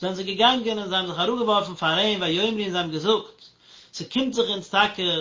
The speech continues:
אז ער שטאט איז, וואס אין זיין דיך פארקויפט, זאלסט דו אונס נעמען פאר עבודה, ווען זיי מיר גרייט אויף דעם, הנני לך לעבודה, מיר זענען אלע פאר דיר פארקנעכט. זאגט רש"י, וילכו גם אחיו, מוסיף על השליחות, און ציג אפ צו די שליחות,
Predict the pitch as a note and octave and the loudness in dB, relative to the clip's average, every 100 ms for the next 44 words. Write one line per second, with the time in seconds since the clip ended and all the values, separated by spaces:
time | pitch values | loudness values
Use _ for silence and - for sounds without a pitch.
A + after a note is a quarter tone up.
0 | D#3 _ - - - E3 E3 D#3+ D#3 - | -4 _ -20 -20 -2 4 4 2 -4 -2
1 | A#3+ G#3+ G#3+ F#3 - _ _ _ D#3+ E3 | -2 0 -4 -6 -14 _ _ _ -10 -8
2 | F3+ D#3+ E3 D#3 G#3+ B3+ G#3 - G3 F3+ | -6 -6 -4 -4 -4 -2 -2 0 0 0
3 | E3+ - _ - - D3+ F3+ F3 G#3 A3 | -4 -18 _ -20 -14 -2 -2 -2 -4 -2
4 | G#3+ F#3 - - F3+ G#3 F#3+ D#3+ E3 D3+ | -2 -4 -14 -8 0 2 2 0 2 2
5 | F#3 A3 F#3+ F3+ E3+ D#3+ E3 C#3+ E3+ A#3 | 0 -2 -2 -4 -4 -4 -6 -2 2 2
6 | A#3 F#3 F3+ F3 D3+ D#3+ A#3+ C#4+ B3 G#3+ | 2 -2 -2 -2 -2 0 2 2 2 0
7 | G3+ G3+ F3 D#3 A3 G3 F#3 F3 D#3 D#3 | 2 4 4 4 -2 0 -2 -2 -2 -2
8 | D#3+ A#3+ A#3+ - F3 E3 G#3+ F#3 D#3+ D3+ | 4 4 4 2 0 0 -2 -2 -4 -4
9 | D3 C#3+ - _ _ _ _ _ _ _ | -6 -6 -16 _ _ _ _ _ _ _
10 | _ _ C#3+ C#3+ F#3+ G#3+ - F#3+ F3+ F3 | _ _ -14 -2 4 4 4 -2 -2 -4
11 | - _ - D3 F3 A3 G#3 E3+ D#3 C#3 | -10 _ -8 0 4 4 4 0 -2 -2
12 | D3 D#3+ F#3 G#3+ - _ _ _ D3 A3 | -2 -2 -2 -4 -8 _ _ _ -2 -2
13 | B3+ G3+ F3+ D#3+ - F3+ A3+ G#3+ F3+ C#3 | -2 -2 0 0 -2 -2 -4 -4 -8 -8
14 | - A#3 A3 G3 E3 D3 G#3+ A#3+ A3 F#3 | -6 0 0 0 -4 -10 -6 -4 -2 -4
15 | F3 | -6